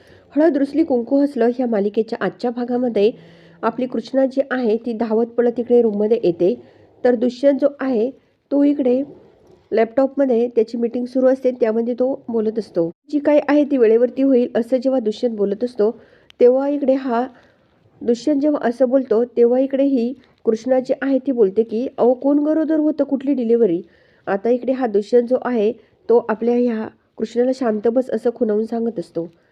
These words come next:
त्यानंतर इकडे कृष्णा जी आहे ती गप्प होते.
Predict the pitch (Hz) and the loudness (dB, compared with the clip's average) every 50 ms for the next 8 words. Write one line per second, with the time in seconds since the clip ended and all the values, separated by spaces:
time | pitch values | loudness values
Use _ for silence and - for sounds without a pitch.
0 | _ _ _ _ _ _ _ - 233 226 220 226 233 240 233 254 262 262 233 220 | _ _ _ _ _ _ _ 0 0 2 0 -2 -2 -2 -2 -2 -4 -2 0 0
1 | 233 262 262 - _ _ _ _ 226 208 - - 226 240 247 233 254 240 - 247 | 0 -2 -2 -8 _ _ _ _ -10 -10 -8 -4 -4 -2 -2 -2 -4 -4 -4 -2
2 | 247 240 240 233 240 240 208 214 208 - 233 240 240 208 - 185 190 | -2 -2 -2 -2 -4 0 0 0 0 0 -2 -2 -2 -2 -2 -2 -2